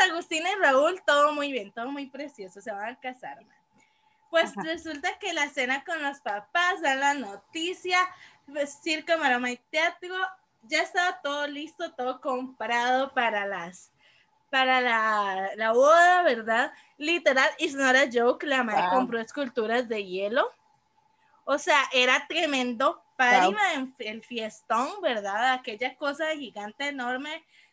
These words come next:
Speaker 1: maravillosa.
Speaker 2: En pandemia.
Speaker 1: En pandemia.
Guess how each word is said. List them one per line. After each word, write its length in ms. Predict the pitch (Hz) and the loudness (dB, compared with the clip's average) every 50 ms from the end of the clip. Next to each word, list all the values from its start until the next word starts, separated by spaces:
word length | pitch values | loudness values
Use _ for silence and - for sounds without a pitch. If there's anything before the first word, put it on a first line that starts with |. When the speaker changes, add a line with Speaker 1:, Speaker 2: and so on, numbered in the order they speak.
| _ - | _ -8
Speaker 1:
maravillosa. 760 | 254 262 254 247 233 208 208 185 - 208 214 233 262 233 202 196 | -6 -2 -2 0 -2 -2 -6 -10 -10 -6 -6 -6 -4 -4 -4 -6
Speaker 2:
En 80 | 196 | -6
pandemia. 540 | - 175 175 170 175 180 180 180 175 160 147 147 151 _ _ _ _ _ _ _ _ _ _ _ _ _ _ _ _ _ _ _ _ _ _ - | -6 -10 -8 -8 -10 -10 -8 -8 -10 -10 -10 -14 -20 _ _ _ _ _ _ _ _ _ _ _ _ _ _ _ _ _ _ _ _ _ _ -2
Speaker 1:
En 200 | 285 285 285 254 | -2 -2 -2 0
pandemia. 720 | 254 233 220 208 196 202 214 240 262 294 311 370 370 302 | -4 -4 -4 -4 -8 -6 -6 -4 -4 -6 -6 -8 -10 -12